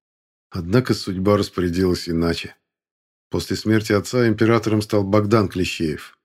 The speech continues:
старший брат Петра, никогда не проявлявший особых способностей к управлению государством, предпочитая этому скучному занятию женщин и всевозможные развлечения.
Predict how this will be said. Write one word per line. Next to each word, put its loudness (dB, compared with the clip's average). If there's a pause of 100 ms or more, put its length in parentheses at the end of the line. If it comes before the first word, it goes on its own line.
(120)
старший -2
брат 2
Петра, -2 (320)
никогда 2
не 4
проявлявший 2
особых -4
способностей -2
к -12
управлению 2
государством, -2 (260)
предпочитая 0
этому 2
скучному 0
занятию 2
женщин 2
и -6
всевозможные 0
развлечения. -2